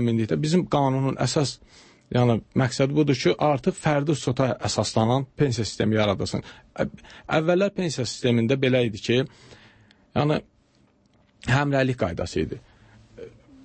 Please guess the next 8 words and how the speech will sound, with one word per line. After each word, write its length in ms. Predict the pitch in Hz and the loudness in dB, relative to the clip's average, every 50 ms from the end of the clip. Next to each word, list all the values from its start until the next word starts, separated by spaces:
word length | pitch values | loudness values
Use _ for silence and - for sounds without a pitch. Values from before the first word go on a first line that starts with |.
| - - - - - - - - | -20 -20 -20 -20 -20 -16 -8 -4
Əvvəl, 380 | 156 165 160 160 170 160 135 - | -2 -2 0 0 0 0 0 -2
e, 140 | - - 127 120 110 110 | 0 2 2 2 2 2
yəni 240 | 131 139 139 135 117 98 - - - _ _ - | 2 0 0 0 -2 -4 -8 -14 -20 _ _ -2
qoca 240 | 156 147 151 170 160 | 0 0 0 0 0
nəsilə, 380 | 147 127 - - 135 143 151 143 143 127 | -2 -4 -4 -2 0 0 0 0 -2 -4
gənc 260 | 113 - 147 135 120 - 131 | -2 0 0 0 0 0 -2
nəsil 240 | 117 107 - 117 110 | -2 -2 -2 -4 -4
işləyib 400 | - - 131 123 135 135 - | -2 0 0 2 0 0 -2